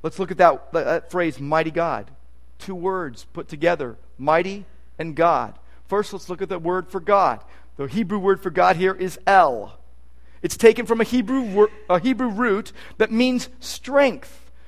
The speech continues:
So you take the word God, and it means strong one. Literal translation of, of the title El would be the strong one. But here to it is added a Hebrew adjective,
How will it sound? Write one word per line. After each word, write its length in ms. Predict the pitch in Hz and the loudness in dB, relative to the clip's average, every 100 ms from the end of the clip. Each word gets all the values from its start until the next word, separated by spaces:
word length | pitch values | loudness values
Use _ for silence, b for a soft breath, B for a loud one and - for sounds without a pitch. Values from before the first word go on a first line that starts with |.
| - - | -16 -2
So 160 | 262 | 4
you 140 | 254 247 | 4 6
take 280 | 277 285 - | 8 8 6
the 80 | |
word 280 | 247 240 180 | 0 0 4
God, 360 | 214 254 247 226 | 10 12 12 12
and 80 | 220 | 6
it 60 | |
means 560 | 226 277 294 269 233 - b | 4 6 6 6 2 -4 b
strong 760 | - - - 247 262 302 294 240 | -10 -10 2 6 10 10 8 4
one. 420 | 151 110 92 - - - - - - | 2 -2 -8 -14 -16 -16 -16 -12 2
Literal 380 | 247 302 277 | 6 8 6
translation 640 | 254 269 247 240 277 - 233 | 6 4 4 6 4 4 2
of, 160 | 226 - | 0 2
of 160 | 220 | 2
the 80 | 208 | 2
title 400 | 226 269 247 226 254 | 6 8 8 6 8
El 400 | 294 269 240 B B | 10 10 8 B B
would 180 | 226 185 | -2 2
be 380 | 262 277 269 B B | 6 8 8 B B
the 260 | 151 151 277 | 4 8 8
strong 680 | - - 277 311 311 302 254 | 8 0 6 10 10 8 2
one. 580 | 175 165 131 110 - - - - - - - - - - - - - - - - - - - - - - | -2 0 0 -2 -12 -16 -16 -16 -16 -16 -16 -16 -16 -16 -16 -16 -16 -16 -16 -16 -16 -16 -16 -16 -16 -4
But 140 | 208 202 | -2 2
here 420 | 269 294 285 262 b b - | 2 4 2 0 b b -4
to 260 | 294 302 | 2 6
it 120 | 233 233 | 6 6
is 140 | 214 | 6
added 340 | 220 240 240 | 8 10 10
a 100 | 220 | 8
Hebrew 360 | 208 240 202 240 | 4 2 2 2
adjective, 920 | 214 240 254 214 - 226 240 262 - | 8 8 8 2 4 6 6 4 -8